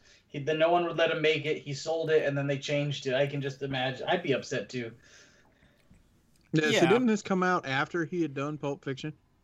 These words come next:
Speaker 3: Uh, I don't know.
Speaker 1: Let's, I'll, I'll hop on I M D B really quick.
Speaker 3: Yeah, you find that out, and I'm gonna talk about the knife being thrown through the window, 'cause that's fucking awesome.
Speaker 1: Yeah.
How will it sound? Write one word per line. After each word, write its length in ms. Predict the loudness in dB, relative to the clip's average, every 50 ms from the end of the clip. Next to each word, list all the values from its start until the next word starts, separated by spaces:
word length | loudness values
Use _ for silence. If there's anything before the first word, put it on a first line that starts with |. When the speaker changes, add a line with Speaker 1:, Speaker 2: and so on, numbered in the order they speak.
| _ _ _ _ _ _ _ _ _ _ _ _ _ _ _ _ _ _
Speaker 3:
Uh, 880 | 4 10 12 12 12 12 12 12 12 10 8 6 4 2 0 0 -2 -4 -6 -8 -10 -12 -14 -18 -18 -16 -16 -16 -16 -18 -20 -20 -20 -20 -20 -20 -20 -20 -20 -20 -20 -20 -16 -4
I 140 | -2 -2 -2 0
don't 260 | -2 -6 -6 -6 -6 -6
know. 520 | -4 -4 -4 -4 -6 -6 -6 -8 -14 -16 -18 _ _ _ _ _ _ _ _ _ -20 -20 -16 _
Speaker 1:
Let's, 240 | -14 -14 -12 -10 -8
I'll, 260 | -4 -2 -2 -2 0
I'll 140 | 0 0 2 2
hop 180 | 2 2 0
on 160 | -2 -4 -4
I 120 | -4 -6 -8
M 80 | -8 -8
D 100 | -8 -8
B 160 | -8 -6 -4
really 240 | -4 -4 -6 -8 -10 -10
quick. 160 | -8 -8 -8 -8 -10 _ _ _ _ _ _ _ _ _ _ _ _ _ _ _ _ _ _ _ _ -2
Speaker 3:
Yeah, 260 | 2 2 2 2 0 -4 -10 -6
you 280 | 0 4 6 6 6 6
find 360 | 8 8 8 8 8 6 6
that 140 | 6 8 8
out, 260 | 8 6 6 4 2
and 80 | 4 2
I'm 80 | 4 4
gonna 120 | 4 2
talk 220 | 4 6 4 4 6
about 180 | 4 2 2
the 80 | 2 2
knife 240 | 2 2 2 2 0
being 200 | 0 -2 -2 0
thrown 260 | 2 2 2 2 2
through 120 | 2 2
the 80 | 2 2
window, 380 | 0 -2 -2 -2 -2 -2 -2 -4
'cause 160 | -4 -6 -4
that's 200 | -2 -2 -4 -4 -4
fucking 280 | -6 -8 -6 -6 -10
awesome. 320 | -10 -10 -10 -12 -12 -12 -12
Speaker 1:
Yeah. 80 | -14